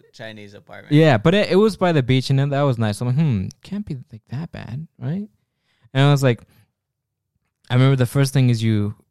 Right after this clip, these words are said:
Speaker 2: I forgot what I told you when I first went there. It's like, "Holy shit, you're actually here. Did you say that?"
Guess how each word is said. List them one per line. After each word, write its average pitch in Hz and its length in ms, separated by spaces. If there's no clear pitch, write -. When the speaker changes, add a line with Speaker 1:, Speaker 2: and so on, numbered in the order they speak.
Speaker 2:
I - 80
forgot 208 200
what 247 120
I 170 60
told 156 280
you 123 80
when 113 120
I 110 60
first - 380
went 120 320
there. 90 320
It's - 100
like, - 180
"Holy 202 240
shit, 214 240
you're 175 100
actually 175 320
here. 156 200
Did 120 180
you 151 60
say 156 240
that?" 226 280